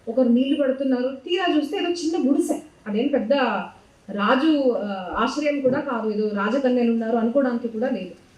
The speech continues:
"ఇదేంటిది, ఒక మామూలు ఋషి ఇంటి బయట ఇంత దివ్య కన్యలు ఏం చేస్తున్నారు?" అని చూశాడు. లోపలికి వెళ్ళి చూస్తే ఆయనకు అవసరమైన వస్తువులన్నీ కూడా వాళ్ళు పెడుతున్నారు.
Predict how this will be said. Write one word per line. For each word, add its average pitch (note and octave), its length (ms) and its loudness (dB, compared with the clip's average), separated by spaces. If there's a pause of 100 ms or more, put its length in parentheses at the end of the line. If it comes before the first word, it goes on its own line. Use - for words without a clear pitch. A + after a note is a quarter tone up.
(340)
"ఇదేంటిది, E4 560 0
ఒక D4 140 0
మామూలు D#4 640 0
ఋషి C4 460 -2 (300)
ఇంటి C4 240 -2
బయట B3+ 220 0
ఇంత C4 260 0
దివ్య A#3 360 -2
కన్యలు E4 280 2
ఏం C4 100 2
చేస్తున్నారు?" C4 880 -2 (540)
అని C#4+ 180 2
చూశాడు. C4 440 -2 (360)
లోపలికి B3 340 2
వెళ్ళి A3+ 220 -2
చూస్తే A#3+ 340 0
ఆయనకు A3+ 260 -6
అవసరమైన A#3 500 2
వస్తువులన్నీ A#3 500 -4
కూడా C#4 160 2
వాళ్ళు G#3 260 -2
పెడుతున్నారు. G3+ 640 -8